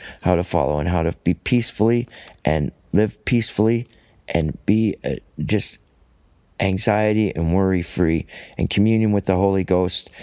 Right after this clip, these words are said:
This means you commune with Jesus Christ, our Savior, through his Spirit. His Spirit is the intellect of the soul. The Holy, Holy Ghost isn't Holy Ghost. It's the Holy Spirit. The word ghost isn't in the manuscripts.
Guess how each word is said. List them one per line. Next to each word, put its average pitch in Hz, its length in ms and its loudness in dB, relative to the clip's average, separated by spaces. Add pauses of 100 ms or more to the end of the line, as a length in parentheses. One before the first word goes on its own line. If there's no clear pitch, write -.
(120)
This - 200 -2
means 120 340 0 (240)
you - 120 0
commune 131 540 0
with 113 300 0 (140)
Jesus 104 420 0
Christ, 85 380 0
our 85 160 2
Savior, 73 580 -2 (300)
through - 260 2
his 98 140 0
Spirit. - 760 -2 (180)
His - 180 0
Spirit 131 380 0
is 113 120 -2
the 110 120 2
intellect 107 380 0
of - 120 0
the 95 80 2
soul. 117 380 2
The 80 100 0
Holy, 117 340 2 (440)
Holy 117 280 2
Ghost 82 520 -2 (260)
isn't - 360 0
Holy 71 280 -4
Ghost. 65 320 -2
It's - 180 -2
the 110 60 -2
Holy 113 260 0
Spirit. - 580 -4 (300)
The - 60 -4
word 107 140 -2
ghost 80 360 0
isn't 78 200 -2
in 76 120 0
the 76 60 -2
manuscripts. - 760 -4